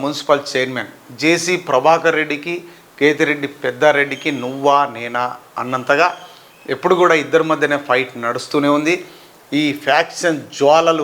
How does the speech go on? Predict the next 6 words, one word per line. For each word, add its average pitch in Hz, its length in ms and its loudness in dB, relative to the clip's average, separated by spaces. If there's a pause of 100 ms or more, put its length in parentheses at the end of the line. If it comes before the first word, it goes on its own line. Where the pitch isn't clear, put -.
(160)
రగులుతూనే 160 580 -2
ఉన్నాయి. 110 180 -6 (640)
కానీ 180 280 4 (1400)
కర్మ 208 220 0 (160)
ఎవరిని 185 380 2
వదిలిపెట్టదు 156 580 -2